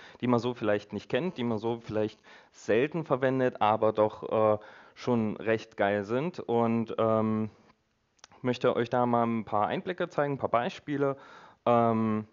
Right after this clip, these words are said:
und fangen wir mal an mit der Gliederung.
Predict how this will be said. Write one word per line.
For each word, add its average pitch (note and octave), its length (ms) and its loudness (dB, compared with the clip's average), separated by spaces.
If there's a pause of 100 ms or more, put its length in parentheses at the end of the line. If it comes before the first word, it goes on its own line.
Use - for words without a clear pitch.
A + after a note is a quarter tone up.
(300)
und A2+ 480 0 (240)
fangen C3+ 220 -2
wir C3 80 0
mal G#2+ 160 0
an D3+ 260 -2 (140)
mit A#2 160 -6
der G2+ 60 -4
Gliederung. A#2+ 460 -2